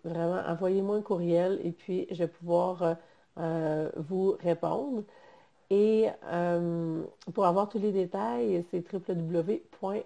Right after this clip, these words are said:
académie mission de vie point com. Alors,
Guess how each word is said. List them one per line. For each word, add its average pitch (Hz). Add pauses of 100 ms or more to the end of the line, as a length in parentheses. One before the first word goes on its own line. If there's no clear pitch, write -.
(160)
académie 175
mission 190
de 170
vie 165 (140)
point 170
com. - (800)
Alors, 185